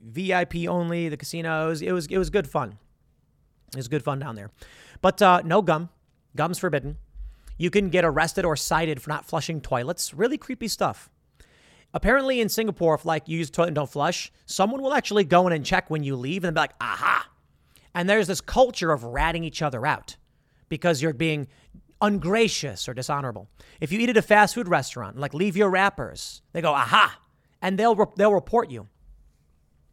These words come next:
It's like cancel culture on crack. And I say on crack, not steroids, because it's out of its mind. C N N reports, "Win hearts and minds in Taiwan and Hong Kong. Chinese leader Xi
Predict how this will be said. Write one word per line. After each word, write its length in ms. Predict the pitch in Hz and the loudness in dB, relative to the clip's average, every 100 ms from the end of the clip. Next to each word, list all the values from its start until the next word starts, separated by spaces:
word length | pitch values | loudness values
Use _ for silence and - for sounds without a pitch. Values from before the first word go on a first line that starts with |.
| _ - | _ -12
It's 160 | 190 - | -4 0
like 200 | 175 - | 0 -2
cancel 400 | 175 185 185 180 | -4 -2 -2 -2
culture 460 | 160 139 - 139 - _ _ | -2 -2 -4 -6 -8 _ _
on 100 | 143 | -16
crack. 520 | - - 208 - - - _ _ _ _ _ _ _ | -12 -4 -2 -4 -14 -20 _ _ _ _ _ _ _
And 80 | 185 | -6
I 20 | |
say 140 | 190 226 | 0 0
on 100 | 180 | 0
crack, 340 | 202 208 - | 2 2 2
not 120 | 190 | -4
steroids, 580 | - 190 160 117 92 - _ - - | -2 0 0 -4 -10 -14 _ -16 -6
because 280 | 147 165 151 | 0 2 2
it's 220 | - - _ _ | -4 -8 _ _
out 180 | 208 196 | 0 0
of 80 | 147 | -2
its 120 | - | -6
mind. 420 | 151 139 113 95 _ _ _ _ _ _ _ _ _ _ _ _ | -8 -8 -10 -16 _ _ _ _ _ _ _ _ _ _ _ _
C 280 | - - 214 | -8 -2 2
N 80 | 214 | 2
N 100 | 202 | 2
reports, 580 | 175 185 156 - - - _ _ _ _ _ - | 0 0 0 -2 -6 -10 _ _ _ _ _ -6
"Win 300 | 165 247 233 | -2 0 0
hearts 360 | 185 214 214 | 2 2 0
and 120 | 214 | -2
minds 400 | 190 160 117 104 | 0 0 -2 -6
in 100 | 127 | -10
Taiwan 460 | 113 135 135 165 175 | -6 -6 -4 -2 0
and 80 | 156 | 0
Hong 200 | 151 151 | -2 -2
Kong. 340 | 143 127 98 - _ _ _ _ - | -4 -4 -6 -16 _ _ _ _ -4
Chinese 360 | 180 214 180 | 0 0 2
leader 200 | 214 202 | 2 2
Xi 360 | - - 220 | 0 -2 -2